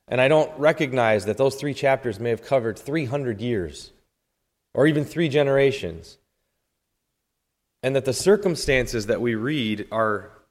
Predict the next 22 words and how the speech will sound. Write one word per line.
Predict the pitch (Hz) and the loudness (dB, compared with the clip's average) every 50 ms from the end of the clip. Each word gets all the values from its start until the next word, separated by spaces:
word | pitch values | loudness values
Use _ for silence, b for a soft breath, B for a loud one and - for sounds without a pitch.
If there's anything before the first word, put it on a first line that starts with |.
| _ _ _ _ _ _ _ _ _ _ _ _ _ _ - | _ _ _ _ _ _ _ _ _ _ _ _ _ _ 0
are | 135 131 123 | 0 2 0
accounts | 120 - - - 165 175 151 113 110 - - - - - b b b b b b - | 0 -4 -6 -2 2 2 2 2 0 -4 -10 -12 -12 -14 b b b b b b -2
of | 123 123 110 | 0 0 0
real | 123 143 160 175 170 | 0 0 0 0 0
people | 170 - 156 147 - 135 135 127 | -2 -6 -8 -6 -4 -4 -2 0
living | 131 139 123 127 123 117 | 0 0 -2 -4 -6 -6
in | 110 104 | -8 -8
real | 104 104 107 120 131 139 156 151 | -6 -6 -4 -2 0 0 0 -2
times | 147 - 123 110 107 107 107 107 104 107 - b b b b b b b | -4 -6 -4 -2 -2 -2 -4 -6 -8 -12 -14 b b b b b b b
and | - 117 117 117 113 | -6 -4 -4 -2 -2
with | 113 113 110 - | -4 -4 -6 -6
real | 107 117 127 139 143 | -4 0 0 0 0
stresses | 135 - - - 127 120 117 - - 127 120 117 107 110 | -2 -6 -4 -2 -2 -2 -2 -2 -4 -6 -6 -6 -8 -10
and | - 117 104 101 98 107 | -10 -10 -8 -8 -4 -2
real | 123 127 127 127 127 127 123 123 b b b b _ _ _ _ _ _ _ - | 0 2 2 2 0 -2 -4 -10 b b b b _ _ _ _ _ _ _ -10
emotions | 113 107 107 120 135 139 135 - 143 139 139 139 139 131 117 - - | -6 -2 0 2 2 2 0 -2 -4 -4 -4 -6 -8 -10 -12 -14 -14
and | - - 107 101 101 98 98 92 92 90 87 - - _ _ _ _ _ _ | -12 -8 -6 -4 -4 -4 -4 -6 -10 -12 -14 -18 -20 _ _ _ _ _ _
struggles | - - - - - 135 147 156 147 160 156 156 156 156 156 156 123 | -16 -16 -14 -6 0 2 2 2 4 4 2 2 2 0 -2 -4 -4
and | 113 104 98 | -4 -6 -2
victories | 92 147 151 151 - 143 156 151 156 151 123 135 | -2 -2 -4 -4 -6 -8 -6 -6 -6 -4 -6 -8
and | 131 127 117 | -8 -8 -4
failures. | - 131 120 113 107 101 92 90 87 87 - - - | 0 2 2 4 2 0 -2 -4 -6 -8 -12 -16 -20